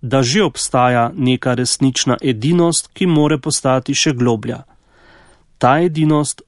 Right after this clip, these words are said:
mora postati naše pričevanje za Kristusovo besedo,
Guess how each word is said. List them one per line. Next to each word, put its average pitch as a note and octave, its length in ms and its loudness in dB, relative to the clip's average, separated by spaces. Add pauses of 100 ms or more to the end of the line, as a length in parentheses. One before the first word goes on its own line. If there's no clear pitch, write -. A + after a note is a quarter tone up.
mora D#3 380 2
postati C3 720 -2
naše B2+ 440 0
pričevanje C3 760 0
za B2 180 -2
Kristusovo C3+ 600 -2
besedo, D3 640 0